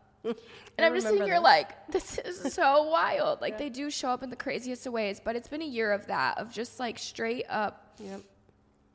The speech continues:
Speaker 2: catching you off guard, catching you in, like, the lowest of moments when you think they're not there. They're there.
Speaker 1: Hmm.
Speaker 2: Um,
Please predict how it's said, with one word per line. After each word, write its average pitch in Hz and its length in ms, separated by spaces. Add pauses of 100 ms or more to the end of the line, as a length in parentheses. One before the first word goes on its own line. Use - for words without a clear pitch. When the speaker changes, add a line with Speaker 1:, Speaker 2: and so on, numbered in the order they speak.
(920)
Speaker 2:
catching 294 360
you 294 100
off 277 200
guard, 220 420
catching 254 360
you 254 120
in, 254 140
like, 254 220
the 247 80
lowest 233 360
of 247 60
moments 208 380
when 247 80
you 226 80
think 220 220
they're 214 120
not 208 280
there. 190 260
They're 262 160
there. 185 520 (200)
Speaker 1:
Hmm. 196 120 (360)
Speaker 2:
Um, 220 580